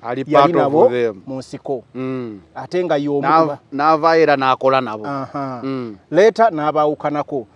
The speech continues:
Speaker 2: So kitegeeza ki nti ebbanga lyonna twogera ku Mwami Museveni ng'omukulembeze w'eggwanga lino
Speaker 1: Mm.
Speaker 2: atambudde,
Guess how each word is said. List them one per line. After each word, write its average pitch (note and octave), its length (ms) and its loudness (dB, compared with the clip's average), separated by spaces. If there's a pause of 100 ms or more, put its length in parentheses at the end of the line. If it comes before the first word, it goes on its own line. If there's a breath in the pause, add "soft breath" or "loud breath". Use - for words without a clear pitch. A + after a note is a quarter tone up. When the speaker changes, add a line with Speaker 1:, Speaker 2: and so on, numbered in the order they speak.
Speaker 2:
So - 120 -16
kitegeeza E3+ 680 -2
ki F3 120 -6
nti D#3+ 100 -8
ebbanga A3+ 340 0
lyonna G#3+ 160 -4
twogera F#3+ 300 0
ku D3+ 100 -12
Mwami F3 260 -4
Museveni D#3+ 500 -4
ng'omukulembeze D3+ 960 -4
w'eggwanga D3+ 600 -2
lino B2 200 -10 (200)
Speaker 1:
Mm. B2 380 -8
Speaker 2:
atambudde, D3+ 760 -2